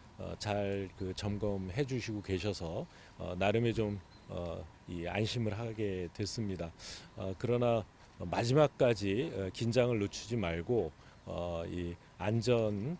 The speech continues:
또, 어, 이 의료, 어, 뭐 교통이라든가 이런 모든 면에서, 어, 이 두루두루, 어, 예,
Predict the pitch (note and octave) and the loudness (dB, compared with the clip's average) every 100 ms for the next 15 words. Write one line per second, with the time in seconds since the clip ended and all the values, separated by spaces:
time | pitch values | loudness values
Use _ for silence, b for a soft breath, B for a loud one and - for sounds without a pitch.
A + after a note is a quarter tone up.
0 | - F#2+ F#2 F2+ F2+ - - F#2 F2 F2 | -2 0 0 -4 -10 -20 -12 -4 -2 -2
1 | E2+ E2+ E2+ G#2 A2 A2 A2+ F#2 F#2 F#3+ | -2 -2 0 2 4 4 4 4 0 -4
2 | G#3+ - F2+ F2 F2 E2 - G2 - A2+ | -8 -8 -6 -6 -6 -6 -6 -6 -2 -2
3 | G#2 F#2+ F#2 E2+ E2 A2 E3 G2 F#2+ B | 0 -2 -4 -6 -6 -6 -6 -6 -6 B
4 | B - A#2 C#3+ D3 F#2+ F#2+ F2+ G2 A2+ | B 2 4 4 2 0 0 -4 -4 -4
5 | G#2 D#2+ b b F#2+ F2 F2 F2 E2+ E2+ | -4 -10 b b -8 -6 -4 -4 -6 -6
6 | - A2 A2+ G#2+ G2 E2 B2 D#3 - F2+ | -2 0 0 0 -2 -2 -6 -10 -10 -6
7 | F2 E2+ E2+ B B B - - D#2 | -4 -6 -8 B B B -14 -10 -8